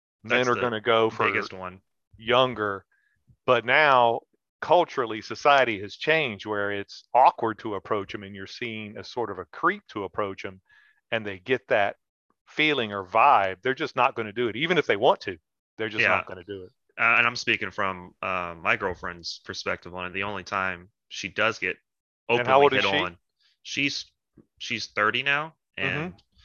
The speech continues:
Speaker 2: the only time she gets hit on is from older men, forty-five and up.
Speaker 1: Right.
Speaker 2: Op-, out-, outwardly. It's
Speaker 1: Right.
Speaker 2: n-, it's never around her age, and it's not to say she's not cute. She's quite a cute little
Speaker 1: Yeah,
Speaker 2: girl,
Speaker 1: she's, she's a
Speaker 2: but
Speaker 1: cutie.
Speaker 2: yeah, and you, you can tell when I, I'm with her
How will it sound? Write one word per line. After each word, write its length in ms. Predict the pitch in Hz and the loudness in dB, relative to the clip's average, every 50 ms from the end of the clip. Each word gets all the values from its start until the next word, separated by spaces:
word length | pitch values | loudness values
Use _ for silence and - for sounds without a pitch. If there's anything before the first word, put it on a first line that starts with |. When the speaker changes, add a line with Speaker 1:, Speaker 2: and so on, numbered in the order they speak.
| _ _ _ _ _ _ _ _ | _ _ _ _ _ _ _ _
Speaker 2:
the 120 | 113 117 120 | -2 0 0
only 120 | 143 165 | 0 0
time 180 | - 147 127 123 | 0 0 0 0
she 180 | - - 135 | 0 -2 0
gets 180 | 120 120 113 - | 0 0 -2 0
hit 120 | - 110 107 | 0 0 0
on 160 | 104 104 101 | 0 -2 -4
is 120 | 98 92 | -6 -6
from 180 | - - 101 95 | -8 -10 -8 -6
older 220 | 98 101 92 92 | -6 -6 -6 -8
men, 240 | 87 87 90 92 92 | -6 -6 -6 -6 -6
forty-five 640 | - - 104 98 92 92 92 - 95 92 92 92 90 | -8 -8 -8 -8 -8 -8 -6 -2 0 0 0 0 -2
and 80 | 87 90 | -4 -4
up. 220 | 87 92 95 _ _ _ _ _ - | -4 -6 -6 _ _ _ _ _ 4
Speaker 1:
Right. 300 | 151 160 147 151 - 117 | 6 8 8 8 6 4
Speaker 2:
Op-, 160 | 113 - - - - - - | 2 0 -4 -14 -8 0 4
out-, 220 | 123 113 117 - - | 4 4 4 4 4
outwardly. 680 | 117 113 113 - - 98 90 85 87 85 82 85 - _ _ _ _ _ _ | 4 4 4 4 0 -8 -10 -8 -8 -10 -10 -10 -14 _ _ _ _ _ _
It's 200 | - 127 120 113 | 2 4 4 4
Speaker 1:
Right. 20 | 101 | 4
Speaker 2:
n-, 140 | 101 104 - - - _ _ | 0 -4 -12 -16 -18 _ _
it's 120 | _ - | _ -2
never 280 | 123 127 127 117 113 101 | 0 2 2 2 2 0
around 240 | 98 104 104 104 98 | 2 2 2 0 0
her 100 | 92 87 | 0 0
age, 260 | 92 92 92 90 - | 0 0 0 -2 -4
and 140 | 95 87 87 | -10 -14 -16
it's 180 | - - - 117 | -16 -12 -6 -4
not 120 | 113 101 | -4 -4
to 60 | - - | -6 -6
say 200 | - 104 98 95 | -6 -4 -4 -4
she's 240 | - - 95 - 98 | -4 -8 -8 -6 -6
not 200 | 90 78 - - | -6 -6 -6 -8
cute. 340 | - - 98 92 85 80 _ _ _ _ _ _ _ - | -8 -8 -8 -6 -8 -12 _ _ _ _ _ _ _ -16
She's 220 | - - 98 90 | -14 -14 -12 -6
quite 180 | - - 104 92 | -2 -2 -2 -2
a 40 | |
cute 260 | - - 107 98 80 - | -2 -4 -6 -6 -6 -4
little 160 | 95 131 143 | 0 2 2
Speaker 1:
Yeah, 20 | 127 | 2
Speaker 2:
girl, 260 | 110 101 101 95 87 | 2 2 0 0 0
Speaker 1:
she's, 300 | 87 - - - - _ _ | -2 -4 -8 -12 -18 _ _
she's 260 | - - 131 98 95 | -14 -8 -4 0 0
a 60 | 92 | 0
Speaker 2:
but 0 | |
Speaker 1:
cutie. 440 | 92 - 170 165 139 120 113 110 _ _ _ _ _ _ _ _ | 0 0 -2 -4 -4 -6 -8 -10 _ _ _ _ _ _ _ _
Speaker 2:
yeah, 320 | - 113 113 107 101 95 87 | -2 2 4 4 6 4 4
and 280 | 69 95 95 92 90 _ _ _ _ _ _ _ _ _ _ _ _ _ _ _ _ _ _ _ _ _ _ _ _ | 2 0 -4 -8 -14 _ _ _ _ _ _ _ _ _ _ _ _ _ _ _ _ _ _ _ _ _ _ _ _
you, 200 | - 139 131 135 - | -6 -4 -4 -4 -2
you 180 | - 135 143 160 | 0 0 0 0
can 140 | - 151 131 | 0 -4 0
tell 300 | - 139 135 135 131 127 | 2 4 4 4 2 2
when 140 | 127 120 | 2 4
I, 120 | 117 117 - - | 4 4 4 2
I'm 200 | 123 127 123 110 | 0 0 0 0
with 220 | 113 120 123 - | -2 -2 -2 0
her 320 | 143 139 139 139 143 139 | -2 0 0 0 -4 -6